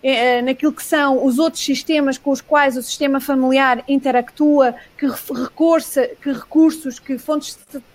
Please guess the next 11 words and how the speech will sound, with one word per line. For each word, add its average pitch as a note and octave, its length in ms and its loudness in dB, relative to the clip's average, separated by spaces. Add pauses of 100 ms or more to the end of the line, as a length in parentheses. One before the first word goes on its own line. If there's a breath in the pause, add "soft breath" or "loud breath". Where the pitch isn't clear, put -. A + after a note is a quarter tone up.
(180)
stress C#4 380 0
é B3+ 60 -2
que C4+ 120 -6
existem C4 500 -4 (340 soft breath)
na C4 120 2
vida B3 340 2
destes B3 320 -4
sistemas. E4 640 -6 (320 soft breath)
Temos G4 240 -2
técnicas D4+ 680 0
específicas, F#4+ 920 -2